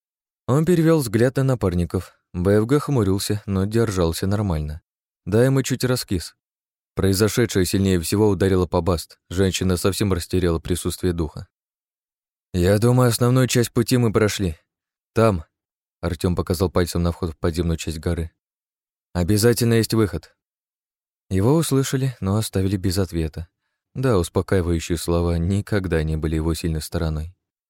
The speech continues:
Наконец, передохнув, они перелезли через обломки расколовшейся кладки и вошли в тоннели.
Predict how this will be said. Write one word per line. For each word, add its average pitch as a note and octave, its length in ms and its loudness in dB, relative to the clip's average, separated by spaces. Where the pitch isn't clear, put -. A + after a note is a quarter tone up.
Наконец, C3 520 0
передохнув, B2+ 640 0
они A#2+ 140 -2
перелезли G#2 520 0
через F#2 320 -2
обломки F#2+ 380 -2
расколовшейся F#2 720 -2
кладки E2 480 -4
и E2+ 120 0
вошли F2 380 0
в - 100 -12
тоннели. E2 440 -4